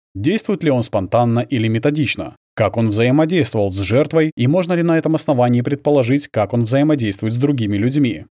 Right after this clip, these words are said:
Создается ли впечатление, что совершать такое преступление ему не впервой, или что место преступления ему знакомо? Задача состоит не в том, чтобы указать на конкретного человека, как пытался действовать психолог с Колином Стеггом, а в том,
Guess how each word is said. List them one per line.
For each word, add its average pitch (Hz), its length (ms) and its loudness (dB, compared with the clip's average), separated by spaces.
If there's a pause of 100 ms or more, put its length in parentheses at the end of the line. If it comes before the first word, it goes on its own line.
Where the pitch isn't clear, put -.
(180)
Создается 110 600 0
ли 107 80 0
впечатление, 131 640 -2
что 117 300 -2
совершать 143 500 0
такое 104 240 -2
преступление 107 640 -2
ему 104 240 0
не 101 120 -2
впервой, 127 480 0 (100)
или 190 160 0
что 180 160 -2
место 156 260 0
преступления 120 720 -2
ему 113 260 0
знакомо? 107 640 -2 (800)
Задача 110 500 0
состоит 127 480 0
не 139 100 4
в 139 80 -4
том, 160 220 2
чтобы 110 260 -2
указать 104 320 0
на 107 120 -2
конкретного 104 520 -2
человека, 110 680 0
как 117 160 0
пытался 110 400 0
действовать 107 420 -4
психолог 107 500 -4
с - 60 -6
Колином 104 380 0
Стеггом, 95 500 -2 (100)
а 101 140 0
в - 80 -10
том, 170 240 0